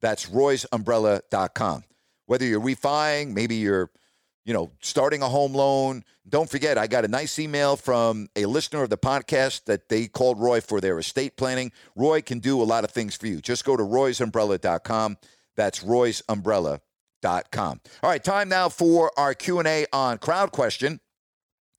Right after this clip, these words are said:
Just go to crowd question dot com, sign up. It takes a minute. You can follow me. They do a great job posting all of my podcasts and my rants. And again,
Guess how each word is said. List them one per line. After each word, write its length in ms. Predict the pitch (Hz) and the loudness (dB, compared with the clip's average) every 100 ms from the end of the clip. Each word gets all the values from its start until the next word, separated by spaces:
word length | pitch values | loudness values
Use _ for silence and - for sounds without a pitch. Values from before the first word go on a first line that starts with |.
| _ _ | _ _
Just 200 | 123 - | -4 0
go 100 | 151 | 0
to 60 | 127 | 0
crowd 320 | 143 143 - | -2 -2 0
question 320 | 143 - 120 | 0 0 -2
dot 260 | 120 110 - | -2 0 0
com, 340 | 151 175 170 - - - - | 0 0 0 -8 -20 -18 -6
sign 340 | - 131 139 | 0 2 2
up. 220 | 180 - | 2 0
It 80 | - | -4
takes 240 | 131 - | -4 -2
a 40 | 113 | -2
minute. 280 | 156 185 - _ _ _ | 0 0 -2 _ _ _
You 140 | 104 | -8
can 180 | - 117 | -4 -4
follow 320 | - 127 139 | 0 2 2
me. 260 | 131 139 143 113 | 0 -4 -2 -2
They 100 | 120 | 0
do 200 | 139 104 | 0 0
a 20 | |
great 300 | - 131 139 | 0 0 2
job 340 | 139 131 127 | 2 2 0
posting 340 | 123 117 110 104 | -2 -2 -2 2
all 160 | 101 | 2
of 60 | 90 | 2
my 160 | 85 | -2
podcasts 720 | - 131 131 - 135 127 120 - | -2 0 0 0 -2 -2 -2 -4
and 100 | 85 | -6
my 120 | 85 | -4
rants. 520 | 101 135 135 123 - | -2 -2 -4 -6 -8
And 140 | 78 - - - | -12 -14 -14 -8
again, 480 | 95 131 117 95 | -2 0 0 -2